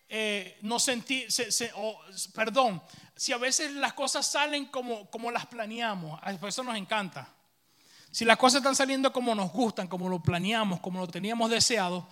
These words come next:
entonces esa, en ese momento nos sentimos bien fuertes.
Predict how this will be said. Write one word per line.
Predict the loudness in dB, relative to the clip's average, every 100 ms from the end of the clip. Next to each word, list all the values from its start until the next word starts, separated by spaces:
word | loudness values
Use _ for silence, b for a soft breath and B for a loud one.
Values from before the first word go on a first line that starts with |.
| B B _
entonces | -8 -4 -4 -2 -2 0
esa, | 0 0
en | -2 -2
ese | -2 0
momento | 0 -2 -2 0
nos | 0 0
sentimos | -4 -6 -6 -4
bien | -4 -4
fuertes. | 0 0 -2 -10